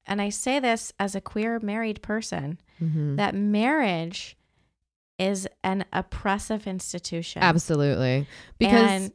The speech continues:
Speaker 2: oh my
Speaker 1: even when
Speaker 2: God.
Speaker 1: you're choosing it, even when you know it, even when you, you know, are thinking about it. So when we then have children who enter quite unknowingly into,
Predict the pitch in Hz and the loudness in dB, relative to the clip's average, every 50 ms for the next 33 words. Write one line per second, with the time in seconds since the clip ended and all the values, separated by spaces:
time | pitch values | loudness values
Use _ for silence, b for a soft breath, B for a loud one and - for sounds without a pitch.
0 | _ _ - 208 190 170 175 302 302 294 269 254 254 247 247 247 240 226 - - | _ _ 2 4 6 6 6 6 6 4 4 4 4 4 4 2 2 2 0 2
1 | 254 254 247 220 233 226 220 214 208 226 240 220 233 233 226 226 220 220 214 214 | 2 2 4 4 2 2 2 2 2 2 2 2 2 2 2 2 2 2 2 2
2 | 214 208 214 214 214 214 208 202 196 196 220 220 220 208 220 214 214 214 208 208 | 2 4 4 6 6 8 8 8 6 6 4 2 2 2 0 0 2 0 0 0
3 | 202 202 202 196 196 185 - 214 226 214 196 185 175 196 190 - 208 202 - 208 | 0 0 0 0 0 -2 -2 -2 0 0 2 2 2 0 0 0 -2 0 0 -2
4 | 160 151 151 143 139 139 120 113 107 95 - - _ _ _ _ _ _ _ _ | -4 -4 -4 -6 -4 -6 -4 -4 -4 -6 -6 -10 _ _ _ _ _ _ _ _
5 | _ _ _ _ b b b b b b b b b b b - - - - 214 | _ _ _ _ b b b b b b b b b b b -12 -8 -2 2 4
6 | 202 196 196 196 196 190 185 185 190 190 - _ _ _ _ _ _ _ _ _ | 4 6 6 6 6 4 4 4 2 0 -4 _ _ _ _ _ _ _ _ _
7 | _ _ _ _ _ _ - 175 202 202 202 214 208 208 208 202 208 208 208 220 | _ _ _ _ _ _ -4 0 0 2 2 2 2 0 0 2 2 0 0 0
8 | 214 220 202 202 - - 269 254 262 277 247 226 202 175 165 165 165 175 185 190 | -2 -2 -4 -4 -4 -2 0 0 0 2 0 0 0 0 0 -2 -2 -4 -6 -8
9 | - _ _ _ - - 214 196 190 - - 190 185 190 185 - - 185 180 175 | -10 _ _ _ -8 -6 -4 -2 -2 -2 -2 -2 -2 -4 -4 -4 -4 -2 -2 0
10 | 175 170 170 - _ _ _ _ _ - - - 220 202 202 - - 180 180 180 | -2 -2 -4 -8 _ _ _ _ _ -20 -8 -2 0 0 0 0 0 -2 -2 0
11 | 180 170 165 160 160 165 156 160 160 165 - - 165 170 170 - - - 170 170 | -2 -2 -2 -2 -2 -4 -4 -4 -4 -6 -6 -4 -6 -6 -6 -6 -6 -4 -4 -2
12 | 160 160 160 156 - | -2 -2 -4 -6 -8